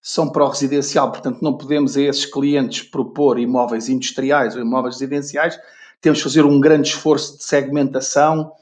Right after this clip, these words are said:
de trabalhar os dados, de ter autorização para os promover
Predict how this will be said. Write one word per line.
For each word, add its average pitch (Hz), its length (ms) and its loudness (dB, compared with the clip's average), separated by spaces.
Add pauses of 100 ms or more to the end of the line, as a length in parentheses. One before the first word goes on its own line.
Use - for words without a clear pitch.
(460)
de 127 160 -6
trabalhar 143 800 2
os 117 200 -4
dados, 151 500 2
de 139 100 -6
ter 151 180 2
autorização 139 680 -2
para 139 160 -2
os 135 100 -4
promover 135 640 -2